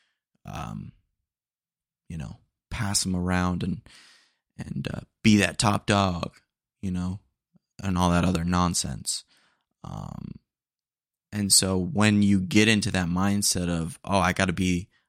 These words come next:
I gotta be the man, I gotta get with a bunch of women," women then become trading cards to you and not human beings. And so I think if it were more socially acceptable,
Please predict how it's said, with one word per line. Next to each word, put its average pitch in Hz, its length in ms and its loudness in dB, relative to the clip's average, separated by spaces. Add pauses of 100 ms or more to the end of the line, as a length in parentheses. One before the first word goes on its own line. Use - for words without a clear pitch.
(120)
I 101 80 -4
gotta 101 180 2
be 90 120 -2
the 85 80 -4
man, 90 500 -2
I - 100 -8
gotta 92 120 -6
get 87 160 -8
with 90 100 -2
a 85 40 -8
bunch 85 220 -4
of 92 80 -8
women," 90 380 -2 (840)
women 120 540 4
then 117 200 6
become 98 800 4 (560)
trading 110 420 2
cards 73 440 -4
to - 80 -2
you 60 260 -8 (480)
and 92 100 -2
not 98 220 0
human 95 320 0
beings. 87 480 -2 (1000)
And 98 100 -8
so 98 100 -4
I 90 60 -4
think 104 120 -4
if 101 120 0
it 95 100 -2
were 95 200 0
more 110 240 4
socially 92 380 0
acceptable, 98 720 0